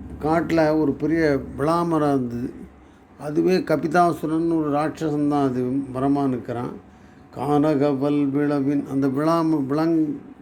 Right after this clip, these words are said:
விளாமரத்தில இருக்கிற கனி உதிர கருதி, அதில் இருக்கிற கனியை கீழே விடும்படியாக அதை பண்ணா. வத்சாசுரன் ஒரு ராட்சசன் வந்தான், கன்று குட்டியான்.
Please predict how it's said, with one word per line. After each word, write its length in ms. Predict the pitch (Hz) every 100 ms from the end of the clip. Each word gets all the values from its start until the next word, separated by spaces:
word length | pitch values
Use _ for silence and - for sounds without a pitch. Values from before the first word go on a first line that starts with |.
| 139
விளாமரத்தில 1000 | 156 165 160 147 131 160 151 135 123 - - - - -
இருக்கிற 440 | - 165 143 156 139
கனி 380 | - 131 185 165
உதிர 640 | 147 147 156 156 139 139
கருதி, 680 | - 147 147 139 131 143 147
அதில் 280 | 139 139 143
இருக்கிற 340 | 160 156 151
கனியை 580 | 135 139 151 165 160 135
கீழே 360 | - 160 156 156
விடும்படியாக 1120 | 139 139 147 147 139 147 165 165 143 117 110 - - - - -
அதை 220 | - 165 170
பண்ணா. 440 | 160 151 151 151 - - - - - - 127
வத்சாசுரன் 800 | 139 - 185 180 170 165 170 165
ஒரு 180 | 151
ராட்சசன் 540 | 143 147 143 156 151 151
வந்தான், 280 | 143 151 139
கன்று 320 | 143 147 143
குட்டியான். 500 | 127 123 117 127